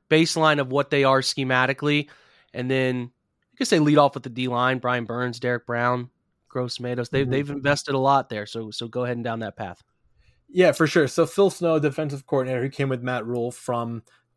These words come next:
Speaker 2: Baylor, and it, it's a lot of the kind of traditional, modern traditional defense that you're seeing now, a lot of tight fronts, and they're doing, um, a lot of different creeper,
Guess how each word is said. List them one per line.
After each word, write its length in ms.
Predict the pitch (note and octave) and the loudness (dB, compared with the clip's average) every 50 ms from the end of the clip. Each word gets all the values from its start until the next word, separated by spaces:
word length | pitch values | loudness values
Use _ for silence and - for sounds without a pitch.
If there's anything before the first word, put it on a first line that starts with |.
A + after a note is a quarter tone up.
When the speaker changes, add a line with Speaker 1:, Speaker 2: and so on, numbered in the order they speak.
| - A#2 | -16 -4
Speaker 2:
Baylor, 520 | - C3+ B2+ C3 C3+ C3 B2 B2 A#2+ - _ - | 0 0 2 2 2 2 2 0 0 -4 _ -10
and 320 | B2 B2 B2 A#2+ A#2+ B2 | -8 -6 -4 -4 -6 -6
it, 160 | A#2 B2+ - - | -10 -12 -10 -6
it's 400 | C#3+ D3 C#3+ - - - - - - | -6 -6 -6 -6 -12 -14 -14 -10 -8
a 80 | C3+ | -6
lot 200 | C#3+ C#3 D3+ E3 | -2 0 2 2
of 120 | E3+ D3+ C#3 | 2 2 4
the 280 | D#3+ D#3+ D#3 D3+ D3+ | 4 4 4 4 2
kind 180 | D3 - D3 D3 | 0 -4 -6 -6
of 160 | C#3 C3 _ | -6 -6 _
traditional, 580 | - - D#3 C3 C3 C3 B2+ - - D3+ C#3 C3 | -4 -2 0 2 2 2 0 0 -2 -4 -4 -4
modern 320 | B2+ B2 B2+ C3 C3+ C3 | -2 0 0 2 2 0
traditional 400 | C3 - C3+ C3+ A#2+ - C#3+ C3+ | -2 -2 -2 -2 -2 -2 -6 -4
defense 400 | A#2 B2+ C3 C3 - C3+ A#2+ - | -4 -4 -4 -4 -6 -10 -12 -10
that 60 | B2+ | -12
you're 80 | A#2 A2+ | -16 -14
seeing 180 | - - C3 B2+ | -12 -10 -10 -6
now, 180 | B2 B2+ A2+ | -6 -6 -6
a 40 | G#2 | -6
lot 140 | G#2+ A2+ A#2 | -6 -6 -8
of 40 | A2 | -8
tight 260 | - - C3 C3 C3 | -6 -4 -4 -4 -4
fronts, 540 | - - C3+ C3+ B2+ A#2 G#2 - - - - _ _ _ _ _ _ _ _ | -6 -6 -4 -4 -4 -4 -6 -12 -16 -18 -18 _ _ _ _ _ _ _ _
and 300 | - A#2 B2 B2+ B2+ B2+ | -10 -6 -4 -4 -2 0
they're 120 | C3+ C3 | -2 -2
doing, 520 | B2+ A2+ C#3 C#3+ D3 D3 C#3+ C#3 C#3 C#3+ - - - | -2 0 0 0 2 2 0 0 -2 -4 -8 -12 -10
um, 340 | B2 B2 B2 B2 A#2+ - - | -6 -4 -4 -6 -6 -8 -12
a 60 | - B2 | -6 -2
lot 160 | B2+ B2+ C3+ | -2 -2 -2
of 320 | A#2+ A2 A2 - - - - C3+ B2 | -4 -8 -12 -18 -18 -16 -14 -10 0
different 380 | A#2 C#3+ C3+ - D#3 C#3+ B2+ - _ _ _ _ _ _ _ _ _ _ _ _ _ _ _ _ _ | 2 2 2 2 0 -2 -2 -6 _ _ _ _ _ _ _ _ _ _ _ _ _ _ _ _ _
creeper, 600 | - - E3 E3 D#3 - D3+ C#3+ C3+ B2 - - | -2 4 4 4 4 4 4 4 4 4 0 -8